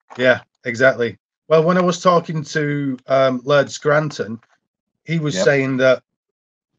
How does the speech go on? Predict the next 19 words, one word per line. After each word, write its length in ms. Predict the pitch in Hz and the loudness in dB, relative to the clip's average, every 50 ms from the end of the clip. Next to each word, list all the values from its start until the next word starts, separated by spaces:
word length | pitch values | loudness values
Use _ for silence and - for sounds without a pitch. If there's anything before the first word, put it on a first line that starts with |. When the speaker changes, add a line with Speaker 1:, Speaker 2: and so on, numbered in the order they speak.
| _ _ _ | _ _ _
Speaker 1:
the, 460 | - 127 127 127 123 120 120 120 120 _ _ _ _ _ _ _ _ _ - | -4 0 2 2 2 2 0 -2 -6 _ _ _ _ _ _ _ _ _ -2
e-, 180 | 151 156 156 - | -2 -2 -2 0
everything 400 | 147 147 139 160 139 156 143 139 | -4 -2 -2 -4 -6 -4 -4 -4
that 100 | 135 113 | -6 -8
the 80 | 123 | -2
Dogon 400 | 110 160 156 160 147 147 139 127 | 2 2 2 4 2 0 -2 -2
go 100 | 117 131 | -2 -2
on 120 | 143 147 131 | -2 -2 -2
about 360 | 104 98 101 120 135 139 139 - | -6 -6 -4 -4 -4 -4 -6 -8
is, 240 | 127 120 107 113 _ - | -10 -10 -10 -14 _ -14
is 100 | 123 113 | -14 -14
between 360 | 107 104 - 139 135 127 127 | -14 -12 -6 -4 -4 -4 -4
a 40 | 120 | -6
square 300 | - _ 151 143 143 151 | -6 _ 0 2 2 2
and 80 | 165 175 | 2 -2
a 40 | |
circle 600 | 165 - 165 139 117 117 - - 131 143 151 147 _ _ _ _ - | -2 -2 -2 -2 -2 -2 -8 -8 -8 -8 -8 -10 _ _ _ _ -6
and 180 | 127 131 123 | -6 -6 -6
fourteen 760 | - - 151 143 131 135 - - 139 127 131 135 135 127 113 | -4 -2 -2 0 0 -4 -4 -4 -4 -2 -2 -4 -4 -6 -10